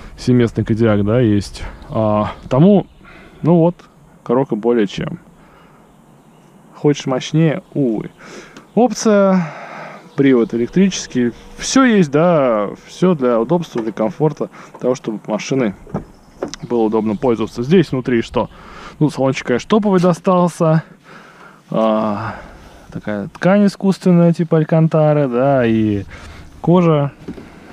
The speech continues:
позволяет комфортно здесь разместиться. Ну как? И вот тут следующее откровение. Сам за собой, посмотрите, сижу. Да, место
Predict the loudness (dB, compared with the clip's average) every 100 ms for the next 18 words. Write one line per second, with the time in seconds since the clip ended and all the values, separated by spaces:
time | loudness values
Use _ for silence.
0 | -20 -20 -20 -20 -18 -6 -2 2 2 2
1 | 2 0 -2 -10 -12 -14 -10 -6 -2 0
2 | 0 0 0 0 0 -2 -6 -6 -10 -8
3 | -4 0 2 2 -2 -12 -16 -16 -16 -2
4 | 2 4 4 0 -6 -8 0 4 4 2
5 | 0 2 2 2 2 2 0 0 0 2
6 | 2 2 2 2 2 0 0 2 4 2
7 | 0 -4 -8 -6 -4 -4 0 4 4 4
8 | 2 2 2 2 -2 0 2 2 2 0